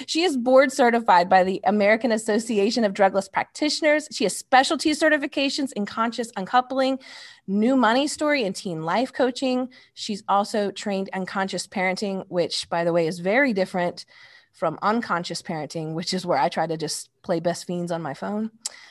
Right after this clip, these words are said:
Um, she's better than that. <laughs> Uh, what Kamini really does, though, y'all, is she supports and guides people from wherever they are to wherever they wanna be, kind of personally and professionally. I like to say that life is a hike.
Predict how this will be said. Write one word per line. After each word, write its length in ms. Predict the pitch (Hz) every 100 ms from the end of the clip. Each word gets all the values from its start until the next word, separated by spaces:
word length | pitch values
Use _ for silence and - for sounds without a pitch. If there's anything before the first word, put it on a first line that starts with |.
| -
Um, 420 | 185 165 160 160 - _
she's 280 | - - 247
better 240 | 202 175 165
than 140 | 165
that. 300 | 170 185 196
<laughs> 420 | 247 254 254 -
Uh, 180 | 330 277
what 220 | 269 339
Kamini 420 | 302 320 320 302 254
really 320 | 247 254 269
does, 280 | 262 254 254
though, 140 | 254
y'all, 220 | 240 233
is 120 | 202 208
she 140 | 240
supports 480 | 220 226 - 226 220
and 160 | 190 190
guides 360 | 170 175 180
people 440 | - 185 - 175 175 - - - _
from 180 | - 160
wherever 320 | 160 147 233
they 140 | 240 233
are 260 | 175 175 175
to 100 | 170
wherever 260 | 165 214
they 100 | 240
wanna 180 | 240 226
be, 320 | 208 190 185 185
kind 180 | -
of 140 | 170 -
personally 560 | - 233 233 233 214 -
and 220 | 196 208
professionally. 720 | 220 202 202 202 190 185 190 190 - - - - _ _ _
I 100 | -
like 280 | 202 214 226
to 120 | 254
say 220 | 233 233 214
that 180 | 208
life 300 | 185 180 220 -
is 120 | 196
a 40 |
hike. 480 | 180 - 202 202 -